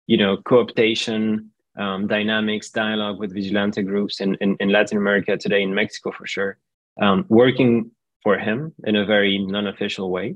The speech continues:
The government is usually very keen on letting the vigilante groups, um, proliferate, but also engage in extortion activities in a way of saying, "You know what,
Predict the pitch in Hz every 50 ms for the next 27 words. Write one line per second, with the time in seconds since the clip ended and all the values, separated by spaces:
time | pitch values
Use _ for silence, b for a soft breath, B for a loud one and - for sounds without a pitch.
0 | - - 127 110 139 135 139 139 135 131 131 123 135 120 104 110 120 127 120 120
1 | 123 117 113 101 117 113 113 117 113 113 113 113 113 - - 139 139 143 139 131
2 | 131 117 113 110 107 101 101 107 110 107 - 113 110 110 107 98 95 101 98 92
3 | 98 101 104 104 107 107 117 101 95 98 101 101 98 - - - - - 101 98
4 | 95 92 92 92 90 90 87 - _ _ _ _ - - - 117 104 107 117 117
5 | - 113 113 110 117 120 - - 95 92 107 101 110 123 127 120 - - 127 120
6 | 117 - 107 98 101 104 110 107 107 107 107 104 95 92 - - 101 104 104 -
7 | - 104 95 - - - 107 107 110 - - 165 185 170 - - 104 101 98 98
8 | 104 101 101 101 - - - 104 95 95 95 98 101 101 101 104 101 104